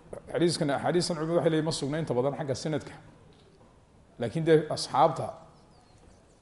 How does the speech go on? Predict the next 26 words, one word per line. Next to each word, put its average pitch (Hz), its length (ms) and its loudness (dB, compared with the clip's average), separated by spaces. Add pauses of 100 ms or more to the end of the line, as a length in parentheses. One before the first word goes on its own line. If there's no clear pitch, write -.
(600)
fatwadoodii 131 720 2 (1900)
iyo 139 640 2 (1000)
culimaduba 160 480 4
say 151 180 2
fatwoodeen, 135 540 4 (2000)
culimada 147 240 4
qaarkood 147 360 4
waxay 135 140 -2
dhahdeen 131 260 4
wax 147 100 -2 (140)
alla 165 200 6
wax 170 220 4
qofkaa 170 300 4
lagu 151 220 4
leeyahay 147 280 4 (960)
ma 151 120 0
jirto. 120 280 -6 (1300)
Ibnu 123 160 -6
Xasm 139 380 2
iyo 147 160 2
Daahiriya, 131 340 2
culimo 147 220 2
kale 143 160 2
saasay 139 260 -2
ku 135 80 -4
tegeen. 104 240 -6